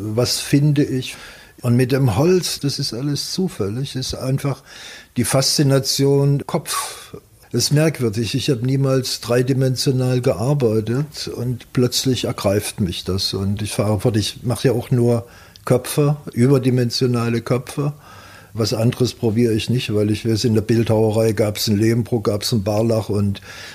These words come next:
also da, äh, komme ich nie hin. Also das ist, aber mit den Köpfen, das ist so, da, äh, komme ich zu einem Ergebnis irgendwie.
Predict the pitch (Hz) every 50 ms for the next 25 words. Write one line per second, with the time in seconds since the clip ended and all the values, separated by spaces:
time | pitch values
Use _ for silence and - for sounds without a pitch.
0 | - - - 92 101 107 92 107 110 110 110 113 104 - 117 113 110 104 - -
1 | 120 113 110 104 - - 113 117 131 135 123 120 - - - 127 131 135 110 95
2 | 90 82 98 101 92 101 98 90 98 101 - - 104 - - - - 101 110 117
3 | 113 107 117 117 107 123 117 117 110 - - 143 139 - - 135 123 117 117 -
4 | - 123 - - - 120 120 117 117 117 104 - - - - - - - - -
5 | - - - - - - - 104 107 107 113 110 110 110 92 - 117 120 110 107
6 | 104 98 - - - 113 113 107 101 - - - 117 113 110 113 113 - - 101
7 | 98 131 123 117 - 107 90 78 82 - - 73 76 73 76 78 78 - - -
8 | - 71 73 76